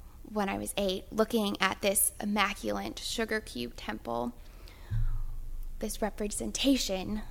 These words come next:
was how it made the Israelites feel, was how the temple settled them, and how the temple reminded them of their story of God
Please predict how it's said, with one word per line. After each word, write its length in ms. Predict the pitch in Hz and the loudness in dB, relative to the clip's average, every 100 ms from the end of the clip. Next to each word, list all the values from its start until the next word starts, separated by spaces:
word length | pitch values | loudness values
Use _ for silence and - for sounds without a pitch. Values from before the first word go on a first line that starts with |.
| - - - | -8 -8 -2
was 400 | 220 208 202 190 - | 2 4 2 0 -4
how 500 | - 254 269 285 285 - | -4 2 6 6 6 2
it 160 | 214 | 0
made 580 | 220 226 220 226 220 - - | 4 6 6 6 4 -2 -4
the 160 | 208 | 0
Israelites 680 | 214 214 214 202 202 202 - - | 0 0 0 0 0 -2 -6 -4
feel, 480 | - 214 180 120 214 - - - - - - | 2 4 4 0 -6 -10 -14 -12 -12 -14 -10
was 120 | - - | -6 -6
how 580 | - 269 269 277 277 | 0 4 6 6 6
the 120 | 262 240 | 2 -2
temple 720 | - 269 277 262 220 196 - | 2 6 8 8 4 4 0
settled 560 | - - 269 269 233 202 | 0 8 10 10 8 6
them, 400 | 175 175 190 - - - - - - - - | 0 0 -2 -4 -8 -12 -12 -12 -12 -10 0
and 160 | 220 | 2
how 240 | 220 233 240 | 4 4 4
the 100 | 226 | 2
temple 680 | - 269 262 269 262 233 - | 2 2 4 4 4 4 2
reminded 640 | 214 214 240 262 262 220 | 2 4 6 8 6 6
them 420 | 208 190 185 190 - | 4 4 2 0 2
of 200 | 202 202 | 2 4
their 160 | 208 208 | 2 2
story 720 | - - 269 240 202 185 190 - - - - | 2 8 8 8 6 4 0 -6 -16 -4 2
of 180 | 214 208 | 2 6
God 320 | 226 226 | 8 8